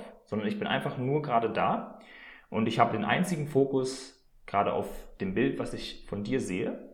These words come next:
Das könnte man jetzt, es ist, äh, fast wie eine Meditation, in der ich mich auf meinen Atem konzentriere, nur dass ich mich jetzt gerade auf das Bild von dir als das eine Objekt fokussiere. Und währenddessen merke ich,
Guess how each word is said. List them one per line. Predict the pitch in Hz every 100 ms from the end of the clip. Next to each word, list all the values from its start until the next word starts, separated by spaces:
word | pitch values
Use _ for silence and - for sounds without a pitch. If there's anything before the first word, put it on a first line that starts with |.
| -
Das | - -
könnte | 98 95
man | 95
jetzt, | 95 92 - - -
es | 98
ist, | 104
äh, | 92 - - 67
fast | - 113 110 -
wie | 110
eine | 120
Meditation, | 120 117 113 - 123 123
in | 117
der | 113
ich | 107
mich | 107
auf | 101
meinen | 101 98
Atem | - - 120
konzentriere, | 107 104 104 110 117
nur | 113
dass | 104 101
ich | 110
mich | 98
jetzt | 98
gerade | 98 95
auf | -
das | -
Bild | 104 104
von | 101 98
dir | 120 131 - - - - - -
als | 104
das | - 95
eine | 107 113
Objekt | - 104 101 -
fokussiere. | 110 - - 95 104 226 - - - _ - - _ _ -
Und | 110 113
währenddessen | 113 127 123 - - - 220 - - - - -
merke | 110 139 170 -
ich, | - 233 - - -